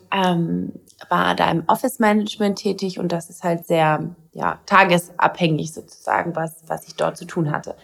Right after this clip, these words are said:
Und dann durfte ich auch ganz viel Essen bestellen für die, die Snacks,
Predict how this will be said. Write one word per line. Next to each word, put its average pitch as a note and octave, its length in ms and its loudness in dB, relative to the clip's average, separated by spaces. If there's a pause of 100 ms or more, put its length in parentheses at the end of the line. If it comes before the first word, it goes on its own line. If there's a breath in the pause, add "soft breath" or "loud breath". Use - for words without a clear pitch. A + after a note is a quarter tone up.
(580 loud breath)
Und G#3+ 540 4
dann F#3+ 200 4
durfte F#3 440 4
ich F3+ 340 -4
auch - 180 -8
ganz - 240 -6
viel - 240 -6
Essen E4 380 8
bestellen A#3+ 960 6
für G3+ 240 2
die, F3+ 580 2
die F3+ 160 -4
Snacks, C#4 800 4